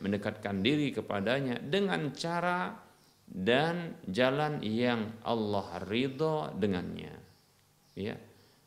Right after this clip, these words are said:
yang telah Allah tetapkan tentunya. Baik para hamba Allah rahimani wa rahimakumullah.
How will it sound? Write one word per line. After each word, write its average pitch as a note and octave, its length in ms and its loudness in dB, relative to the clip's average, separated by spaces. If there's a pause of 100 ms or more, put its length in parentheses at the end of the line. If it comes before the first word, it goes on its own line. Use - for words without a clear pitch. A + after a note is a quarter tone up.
(160)
yang G#2+ 160 0
telah B2+ 240 2
Allah G2 160 0
tetapkan G2 400 0
tentunya. E2 560 -4 (160)
Baik E3+ 240 2
para F3+ 160 2
hamba F3+ 320 2
Allah E3 240 2
rahimani C3 480 0
wa A2+ 180 2
rahimakumullah. G2 1040 -4